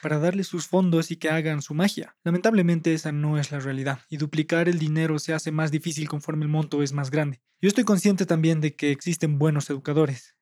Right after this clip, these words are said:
que saben de lo que hablan, que tienen idea, que tienen experiencia en la industria y lo hacen por pasión y con buenas intenciones. Y me encanta, los sigo, intento apoyarlos aunque sea participando en sus webinars o comentando sus videos o publicaciones. No todos son unos aprovechadores, pero lamentablemente no son la mayoría.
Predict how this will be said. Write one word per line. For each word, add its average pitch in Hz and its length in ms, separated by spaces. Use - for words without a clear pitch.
que - 120
saben 165 280
de 151 80
lo 143 140
que 156 100
hablan, 147 400
que 147 120
tienen 165 400
idea, 147 560
que 151 100
tienen 180 300
experiencia 156 560
en 147 60
la 147 40
industria 151 580
y 147 80
lo 156 140
hacen 175 240
por 147 160
pasión 151 340
y 143 60
con 139 200
buenas 143 340
intenciones. 139 640
Y 165 80
me 175 80
encanta, 202 480
los 156 180
sigo, 170 400
intento 175 380
apoyarlos 185 540
aunque 160 200
sea 208 160
participando 175 500
en 170 80
sus 147 140
webinars 165 440
o 151 40
comentando 156 420
sus 147 160
videos 160 360
o 143 80
publicaciones. 147 640
No 196 100
todos 240 280
son 202 180
unos 170 240
aprovechadores, 151 720
pero 160 140
lamentablemente 180 640
no 165 200
son 156 220
la 143 60
mayoría. 143 500